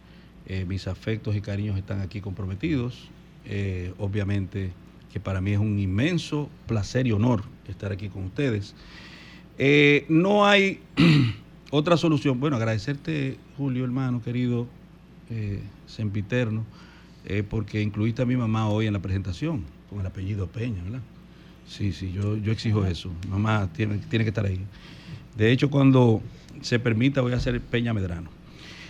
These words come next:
Eh, bueno, ¿qué hacer con una ley que se ha aprobado,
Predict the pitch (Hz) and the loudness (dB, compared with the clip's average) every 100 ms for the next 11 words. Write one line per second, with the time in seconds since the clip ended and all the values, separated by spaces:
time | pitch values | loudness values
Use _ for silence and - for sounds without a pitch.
0 | - - 123 131 131 127 123 117 107 104 | -20 -4 4 6 8 8 8 6 6 4
1 | 98 - - - 123 143 117 87 - - | 0 -6 -18 -10 0 4 4 0 -8 -20
2 | - - - 190 202 - 190 170 165 170 | -20 -20 2 6 6 6 2 2 2 4
3 | 160 151 160 160 - - - - - - | 6 6 4 2 -4 -20 -20 -20 -20 -20
4 | - - - - 131 113 147 156 156 135 | -20 -18 -10 2 4 6 4 4 4 4
5 | 139 147 143 139 | 6 6 4 0